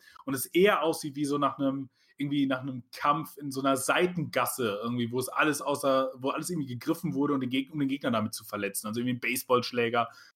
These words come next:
Mülltonne, ähm, Tisch, der kaputt ist, alles Mögliche. Also es hatte eher sowas von irgendwie, weiß ich nicht, äh,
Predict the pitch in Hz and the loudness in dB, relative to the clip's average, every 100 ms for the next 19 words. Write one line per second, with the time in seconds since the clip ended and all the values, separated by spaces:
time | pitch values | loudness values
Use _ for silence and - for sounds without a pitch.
0 | _ 131 143 147 147 - 131 131 127 123 | _ -2 6 6 6 4 4 6 4 2
1 | - - _ 123 123 123 123 123 127 127 | -6 -20 _ 0 2 0 -2 -4 -8 -12
2 | - - 160 175 160 139 135 - 139 135 | -10 4 6 6 2 2 0 -2 -4 -2
3 | 135 - - 127 147 147 160 - 131 127 | -4 -6 -6 -2 0 0 -2 -2 -2 -2
4 | 156 143 147 143 139 139 - 139 139 123 | -2 0 0 2 0 -2 -4 -6 -4 -6
5 | 120 120 _ _ _ _ 110 110 110 - | -8 -14 _ _ _ _ -2 -2 -2 -10
6 | 107 104 | -10 -8